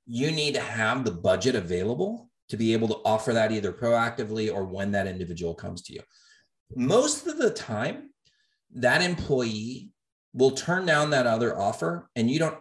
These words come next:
necessarily have to match it. You could come close or create a tiered plan so that they could get to that ninety-seven or ninety thousand dollars a year over time.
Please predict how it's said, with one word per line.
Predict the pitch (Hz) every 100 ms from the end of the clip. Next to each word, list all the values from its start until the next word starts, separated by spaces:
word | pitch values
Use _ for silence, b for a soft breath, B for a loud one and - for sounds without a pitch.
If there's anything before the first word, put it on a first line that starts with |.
| _
necessarily | 123 123 - 135 120 104
have | 110 110 -
to |
match | 95 87 90 92 - 185
it. | 240 - _ _ _ _ _ _ _ _
You | 139 147
could | 151
come | - 139 131
close | - 110 123 185 -
or | 127
create | - 143 135 117
a | 107 -
tiered | - - 135 135 - -
plan | - 139 123 92 107 147 _ _ _ _
so | - 123
that | 123 120
they | 123
could | 127 101 101
get | 139 -
to | 135
that | 113 110 104
ninety-seven | 101 101 98 - 98 101 101 104 _ 120
or | 110 101
ninety | 110 113 104
thousand | 107 101 101 98
dollars | 98 92 92
a |
year | 95 92 92 87 -
over | 101 87 90
time. | - 90